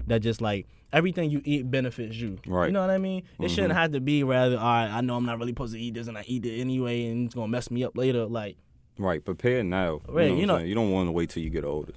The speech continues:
Speaker 1: Right, and,
Speaker 2: Yeah.
Speaker 1: and, and, and granted, sometimes it'd be like that. You know, you fall into temptation, you might eat something you wasn't supposed to eat or something like that. That's cool, but, like, you gotta understand that you gotta have that discipline.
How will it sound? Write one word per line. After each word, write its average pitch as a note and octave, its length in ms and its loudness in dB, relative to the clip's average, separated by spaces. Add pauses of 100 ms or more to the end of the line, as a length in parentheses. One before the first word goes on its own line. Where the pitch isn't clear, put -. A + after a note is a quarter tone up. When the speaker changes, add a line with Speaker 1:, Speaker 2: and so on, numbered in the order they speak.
Speaker 1:
Right, E3 300 2
and, C#3+ 240 0
Speaker 2:
Yeah. C3+ 80 -4
Speaker 1:
and, B2 180 -10
and, C3+ 240 -8
and D3 200 -2
granted, F#3 300 2
sometimes G#3+ 360 2
it'd C#3+ 160 4
be C#3+ 80 6
like B2+ 200 4
that. A#2+ 180 2
You E3+ 100 -2
know, B2+ 80 0
you C3 140 0
fall B2 240 -2
into A#2+ 180 -8
temptation, A2+ 640 -6 (340)
you A2 100 -2
might A#2 200 2
eat A#2 80 2
something A2+ 240 -2
you A2+ 40 2
wasn't A2 200 0
supposed A2 180 0
to - 80 -8
eat G#2+ 300 -2 (240)
or G2 120 -4
something A2 240 -4
like G2+ 200 -2
that. G2 340 -4
That's D#3 260 2
cool, A#2 300 2
but, G#2 160 0
like, G2+ 320 -2 (1000)
you B2 120 0
gotta C3+ 200 8
understand A#2+ 460 0
that G#2 120 -6
you B2 60 -2
gotta A2+ 220 2
have G#2+ 160 -2
that F#2+ 240 -4
discipline. A2 560 -4